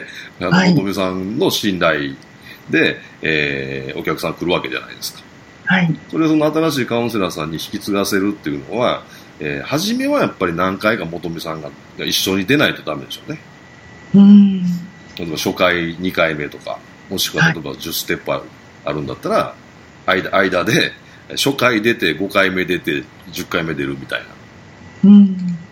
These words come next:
Speaker 1: そういうふうな形にすれば、あのー、まあ、言ったら今まで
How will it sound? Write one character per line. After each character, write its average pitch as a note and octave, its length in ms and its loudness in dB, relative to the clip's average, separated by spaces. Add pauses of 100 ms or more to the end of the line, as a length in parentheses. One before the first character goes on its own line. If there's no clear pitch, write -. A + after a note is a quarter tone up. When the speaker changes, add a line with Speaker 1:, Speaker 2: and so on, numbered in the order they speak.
(100)
Speaker 1:
そ C4 200 -6
う - 80 -6
い C4 40 -6
う C4 40 -4
ふ C4 60 -2
う B3+ 40 -4
な A3 100 -2
形 G3 520 -4
に F#3+ 140 -4
す F#3+ 140 -6
れ F#3 140 0
ば、 F#3 400 0 (260)
あ G#2 40 -2
の F#2 100 -2
ー、 D2 680 -4 (100)
ま A#2 80 0
あ、 - 20 2
言 F#2 100 2
っ - 20 -6
た D#2+ 140 -4
ら D2 60 -2
今 F2 180 -2
ま E2+ 140 -2
で C2+ 200 -8